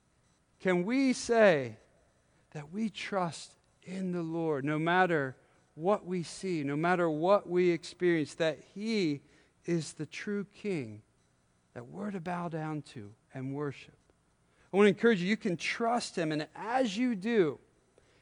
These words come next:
even if you're the lone voice, you will make, you will be used by the Lord to make a huge impact in whatever circle of influence you have. Now, it wasn't just the three friends that continue throughout their life to honor the Lord.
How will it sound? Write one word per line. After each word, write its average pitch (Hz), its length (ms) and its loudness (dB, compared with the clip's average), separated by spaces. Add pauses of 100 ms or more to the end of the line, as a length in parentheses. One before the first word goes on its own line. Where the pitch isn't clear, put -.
even 240 240 4
if 240 140 0
you're 247 140 0
the 196 140 8
lone 214 460 6
voice, 208 600 4 (1040)
you 208 140 -4
will 233 100 0
make, 185 400 4
you 202 80 -2
will 214 60 -2
be 190 120 -2
used 185 300 -2
by 170 140 2
the 151 80 -2
Lord 151 260 2
to 151 80 -8
make 147 180 -2
a - 40 -12
huge 160 380 -2
impact 127 600 -4 (480)
in 131 80 -4
whatever 156 380 6
circle 160 480 0
of 139 100 0
influence 139 480 -4
you 135 160 -8
have. 123 260 -10 (1120)
Now, 180 140 8
it 196 40 8
wasn't 226 280 8
just 214 200 6
the 165 60 -8
three 214 240 0
friends 220 400 2
that 165 160 2
continue 151 640 -2 (480)
throughout 165 340 6
their 147 100 0
life 139 320 0
to 139 100 -4
honor 135 260 -2
the 127 80 -4
Lord. 127 400 -2